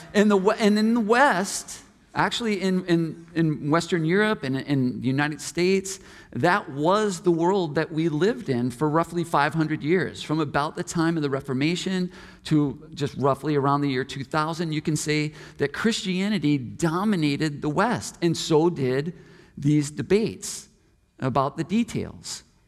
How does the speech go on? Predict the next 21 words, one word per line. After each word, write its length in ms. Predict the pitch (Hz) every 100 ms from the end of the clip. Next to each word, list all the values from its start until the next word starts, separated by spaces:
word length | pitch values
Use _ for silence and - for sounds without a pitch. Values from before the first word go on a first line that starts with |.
| _ _ _ _ _ _ _ _
But 100 | 139
that 160 | 185 190
is 160 | 127
not 320 | 143 196 240
the 80 | -
world 400 | 175 196 165 139
that 180 | 135 -
Paul 300 | - 165 170
was 180 | 139 117
writing 400 | 120 123 117 117
in 400 | 120 110 123 156 -
and 120 | 113
the 60 | 113
people 300 | - 147 143
that 160 | 127 -
Paul 240 | 127 123
was 160 | 117 113
writing 260 | 110 110
to 380 | 107 143 120 120
in, 160 | 131 98
in 280 | 113 110